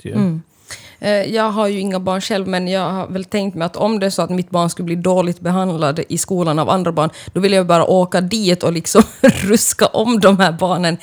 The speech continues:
Speaker 2: Men det är
Speaker 1: Absolut.
Speaker 2: ingenting att rekommendera kanske. <laughs>
Speaker 1: Ja, nej, inte barnen, men, men du får <laughs> prata med, med pedagogerna om situationen, men... Barnen ska man undvika att ge sig på.
Speaker 2: <laughs> Jag tror, ja, det låter, det låter sunt, Johan.
Speaker 1: Mm.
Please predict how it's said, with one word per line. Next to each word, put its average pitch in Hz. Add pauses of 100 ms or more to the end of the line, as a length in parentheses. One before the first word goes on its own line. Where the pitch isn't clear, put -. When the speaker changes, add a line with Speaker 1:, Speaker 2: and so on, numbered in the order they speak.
(120)
Speaker 2:
Men 214
det 226
är -
Speaker 1:
Absolut. -
Speaker 2:
ingenting 208
att 196
rekommendera 185
kanske. - (420)
<laughs> - (360)
Speaker 1:
Ja, 120
nej, 127
inte 151
barnen, 151
men, 143
men 135
du 135
får 190
<laughs> 202
prata 160
med, 127 (200)
med 123
pedagogerna 113 (360)
om 120 (120)
situationen, 113
men... 131 (300)
Barnen 131
ska -
man 139
undvika 127
att 120
ge 143
sig -
på. - (220)
Speaker 2:
<laughs> 202
Jag -
tror, 190
ja, -
det 202
låter, 190
det 202
låter 214
sunt, 165
Johan. -
Speaker 1:
Mm. 196